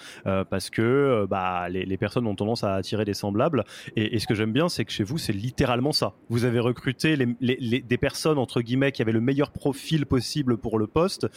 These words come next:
parce que vous allez lui dire, « De toute façon, là, il y a, euh, quarante personnes à recruter dans ta verticale, euh, et c'est surtout,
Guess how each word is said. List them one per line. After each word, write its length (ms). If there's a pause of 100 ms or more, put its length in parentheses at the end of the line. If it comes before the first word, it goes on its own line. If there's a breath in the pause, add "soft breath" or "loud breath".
(220 loud breath)
parce 220
que 80
vous 220
allez 180
lui 140
dire, « 160
De 100
toute 160
façon, 360
là, 160
il 60
y 60
a, 160
euh, 60
quarante 300
personnes 300
à 40
recruter 440
dans 140
ta 100
verticale, 600
euh, 240
et 40
c'est 140
surtout, 300